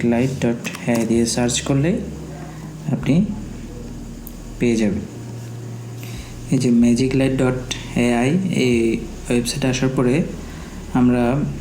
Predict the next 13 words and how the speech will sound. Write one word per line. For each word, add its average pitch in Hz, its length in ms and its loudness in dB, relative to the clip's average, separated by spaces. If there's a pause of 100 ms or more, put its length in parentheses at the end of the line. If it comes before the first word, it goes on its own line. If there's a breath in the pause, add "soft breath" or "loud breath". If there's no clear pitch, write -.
(120)
ডান 117 280 6
পাশে 123 300 2
এই 135 60 4
যে 120 140 2
লগইন 117 420 6
বাটনে 131 360 4 (160)
ক্লিক 117 220 0
করব। 101 300 0 (1300 loud breath)
লগইন 123 380 6
বাটনে 123 340 4
ক্লিক 123 220 2
করার 127 220 2
পরে 139 300 4